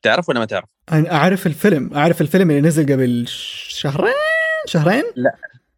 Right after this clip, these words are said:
Speaker 1: اللي قبل شهرين كان نازل تقريبا قبل سنة، اللي صار فيه دبلجة مصرية وناس
Speaker 2: No
Speaker 1: ما عجبهم
Speaker 2: way.
Speaker 1: إلى آخره.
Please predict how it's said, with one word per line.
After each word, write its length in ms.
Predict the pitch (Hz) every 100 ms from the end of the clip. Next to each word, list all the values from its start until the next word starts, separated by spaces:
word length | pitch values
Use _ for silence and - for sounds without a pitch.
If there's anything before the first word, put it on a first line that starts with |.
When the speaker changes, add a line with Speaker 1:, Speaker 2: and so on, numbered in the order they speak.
| -
Speaker 1:
اللي 220 | 131 139
قبل 340 | 131 175 190 175
شهرين 420 | 175 175 202 214
كان 200 | 160 147
نازل 260 | 151 143
تقريبا 440 | 127 131 147 147 131
قبل 180 | 135 131
سنة، 240 | - 156
اللي 280 | 196 160 113
صار 180 | - 135
فيه 100 | 131
دبلجة 300 | 120 131 120
مصرية 460 | 117 110 - 156 147
وناس 240 | 131 123
Speaker 2:
No 40 | 135
Speaker 1:
ما 140 | 120
عجبهم 320 | 101 127 131
Speaker 2:
way. 60 | 123
Speaker 1:
إلى 420 | 120 113 117 101
آخره. 400 | 104 - 147 180